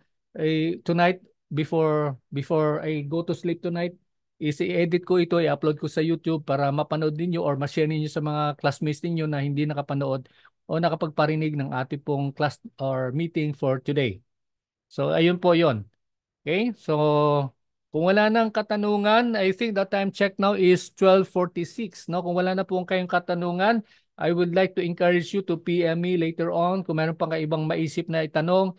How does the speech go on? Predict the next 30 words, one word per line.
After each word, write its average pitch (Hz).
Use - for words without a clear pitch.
para 156
ma-clarify. 160
And 151
I 151
hope 180
all 160
of 160
you 175
will 156
be 156
able 156
to 147
submit 196
and 160
maisama 165
namin 165
kayo 156
sa 151
June 151
two 165
thousand 143
twenty-four 139
massage 165
licensure 143
examinations. 127
Okay, 131
so 143
maraming 202
maraming 202
salamat, 196